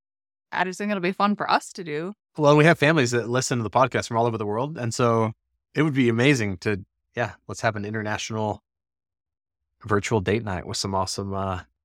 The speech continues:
Speaker 2: awesome couples. A-, and look, you don't have to be married to participate. Like, it'll be fun regardless. So whether it's with your spouse, your partner, significant other, just by yourself.
Speaker 1: Yeah. And what we're gonna do during that, it's gonna be an hour.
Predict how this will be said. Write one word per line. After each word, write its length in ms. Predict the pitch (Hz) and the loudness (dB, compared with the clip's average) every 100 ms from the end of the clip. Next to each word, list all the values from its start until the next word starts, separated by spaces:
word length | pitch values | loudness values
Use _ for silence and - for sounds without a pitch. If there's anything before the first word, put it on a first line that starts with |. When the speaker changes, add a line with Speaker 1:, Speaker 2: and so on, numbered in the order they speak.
| _ _ _ _ _ | _ _ _ _ _
Speaker 2:
awesome 300 | - 110 110 | -4 -4 -4
couples. 480 | - 107 110 107 - - | -2 -2 -2 -6 -8 -6
A-, 160 | 151 165 | -4 0
and 120 | 151 | 2
look, 140 | 147 | 4
you 80 | 147 | 4
don't 120 | 139 | 2
have 160 | 123 123 | 2 0
to 140 | 127 | -2
be 380 | 120 120 113 101 _ - | 0 0 -2 -6 _ -6
married 400 | 107 107 123 - _ _ - | -4 -2 -6 -10 _ _ -6
to 320 | 107 98 80 _ | -4 -4 -8 _
participate. 640 | - 98 110 - 113 120 - 107 | -10 -6 -6 -4 -4 -4 -6 -6
Like, 260 | 92 - _ _ _ _ | -6 -8 _ _ _ _
it'll 160 | 113 107 | -4 -2
be 100 | 101 | -4
fun 420 | 107 104 110 113 _ | -4 -4 -4 -12 _
regardless. 460 | 101 95 92 110 110 | -10 -2 -2 -2 -4
So 160 | 107 | -4
whether 200 | 101 104 98 | -4 -4 -4
it's 260 | - - | -6 -8
with 180 | 104 - | -8 -6
your 140 | 95 | -6
spouse, 560 | 90 160 147 139 131 - _ _ _ | -2 6 8 6 4 -6 _ _ _
your 80 | - | 0
partner, 340 | 135 131 131 | 4 4 4
significant 400 | 117 117 110 113 | 0 -2 -4 0
other, 380 | 123 123 120 117 | 0 2 0 0
just 160 | - 113 | -8 -6
by 120 | 101 | -4
yourself. 420 | 98 - 101 95 _ _ _ _ _ _ _ | -4 -4 -4 -4 _ _ _ _ _ _ _
Speaker 1:
Yeah. 180 | 190 143 | -2 -2
And 120 | 208 | -2
what 100 | 202 | -4
we're 60 | |
gonna 180 | 254 269 | -4 -4
do 560 | 196 - 214 196 185 - - | -4 -6 -4 -4 -6 -10 -12
during 320 | 170 196 196 | -10 -8 -8
that, 140 | 175 170 | -8 -8
it's 100 | - | -8
gonna 100 | 190 | -8
be 100 | 214 | -4
an 60 | |
hour. 340 | - 190 180 | -2 0 0